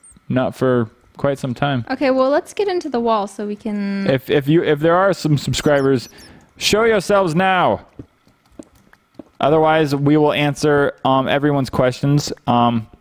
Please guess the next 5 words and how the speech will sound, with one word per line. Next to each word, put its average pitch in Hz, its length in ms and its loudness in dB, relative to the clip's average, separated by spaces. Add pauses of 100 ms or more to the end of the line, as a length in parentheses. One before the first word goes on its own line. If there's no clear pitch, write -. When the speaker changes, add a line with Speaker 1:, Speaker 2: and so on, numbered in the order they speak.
(520)
Speaker 1:
right 110 240 2
now. 120 520 0 (400)
Um, 123 260 0
so, 175 320 0
guys, 131 400 0